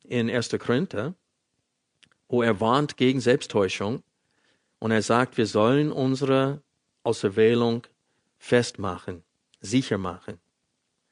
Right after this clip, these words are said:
Und es steht hier in Vers neun, „Denn bei wem diese Dinge nicht vorhanden sind, der ist blind, kurzsichtig und hat die Reinigung von seinen früheren Sünden vergessen.“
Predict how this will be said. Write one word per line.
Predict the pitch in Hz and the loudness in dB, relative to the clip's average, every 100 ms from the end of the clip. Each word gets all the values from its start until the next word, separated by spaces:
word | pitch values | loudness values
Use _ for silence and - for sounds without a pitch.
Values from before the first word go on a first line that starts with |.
| - _ _ _ - | -20 _ _ _ -4
Und | |
es | 117 | -2
steht | - 139 143 | 2 4 4
hier | - 135 | 2 2
in | |
Vers | 120 123 - | 2 2 2
neun, | 127 135 135 | 2 2 0
„Denn | 123 120 | 0 2
bei | 120 120 113 123 | 2 2 2 2
wem | 143 185 170 | 2 2 2
diese | 127 190 175 139 | 2 0 0 0
Dinge | 131 139 127 | 2 4 4
nicht | 117 120 151 240 - | 4 4 6 4 2
vorhanden | 151 110 113 104 98 | 0 2 2 0 -2
sind, | 101 110 180 - _ _ _ _ _ _ _ _ _ _ | -2 0 -2 -8 _ _ _ _ _ _ _ _ _ _
der | 110 131 139 | 4 4 4
ist | 139 - 113 | 0 -2 2
blind, | 123 143 202 - _ - | 4 4 2 -4 _ 2
kurzsichtig | 147 160 - 151 151 180 165 | 4 4 4 2 4 2 2
und | 131 117 | 0 2
hat | 143 160 | 2 2
die | 139 | 2
Reinigung | 123 120 160 196 165 165 | 4 4 2 2 2 0
von | - 147 | 0 0
seinen | 123 127 143 131 | 2 2 4 0
früheren | - 160 160 147 131 | 2 2 4 2 0
Sünden | 107 123 131 | 2 0 0
vergessen.“ | 127 123 110 139 135 143 190 | -2 -2 4 4 6 2 0